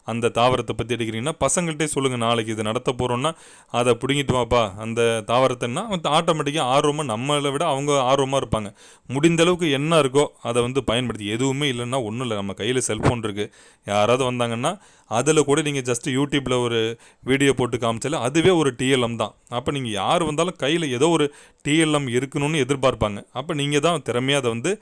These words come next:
சமாளிச்சுக்கணும். டி எல் எம் பயன்படுத்தி தான் கிளாஸ் எடுக்கணும் அப்படிங்கிறதுல நமக்கு வந்து நிறைய இன்ஸ்ட்ரக்ஷன்லாம் உங்களுக்கு வந்து கொடுப்பாங்கன்னு நினைக்கிறேன். அடுத்தது பாத்தீங்கன்னா, மணற்கேணி.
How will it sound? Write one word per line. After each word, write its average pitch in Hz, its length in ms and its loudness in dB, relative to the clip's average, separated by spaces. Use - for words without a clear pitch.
சமாளிச்சுக்கணும். 117 720 0
டி 143 200 2
எல் 139 100 4
எம் 135 140 0
பயன்படுத்தி 123 560 -2
தான் 180 220 0
கிளாஸ் 123 300 0
எடுக்கணும் 117 340 -2
அப்படிங்கிறதுல 113 340 -4
நமக்கு 113 280 -4
வந்து 127 200 -4
நிறைய 131 380 2
இன்ஸ்ட்ரக்ஷன்லாம் 123 520 -2
உங்களுக்கு 110 300 -4
வந்து 113 120 -4
கொடுப்பாங்கன்னு 113 460 -2
நினைக்கிறேன். 104 360 -6
அடுத்தது 139 500 4
பாத்தீங்கன்னா, 123 460 2
மணற்கேணி. 127 840 2